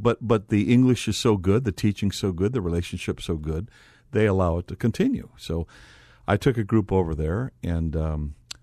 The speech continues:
I can't tell you, Art, how many opportunities we had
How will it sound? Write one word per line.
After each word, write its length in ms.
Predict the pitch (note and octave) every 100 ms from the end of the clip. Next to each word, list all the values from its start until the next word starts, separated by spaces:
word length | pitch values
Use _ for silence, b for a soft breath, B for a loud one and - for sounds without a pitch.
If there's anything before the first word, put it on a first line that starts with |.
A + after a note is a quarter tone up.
| _ -
I 80 | A#2
can't 320 | - D3+ -
tell 260 | D3 B2+
you, 440 | B2+ E2+ D2+ D2+ F#2+ -
Art, 340 | D#2 D2+ - -
how 120 | A2+
many 240 | C3 A#2 F#2+
opportunities 720 | F#2+ F2+ - F#2+ E2+ D2 E2
we 160 | E2+
had 420 | D#2+ E2 D#2 D2+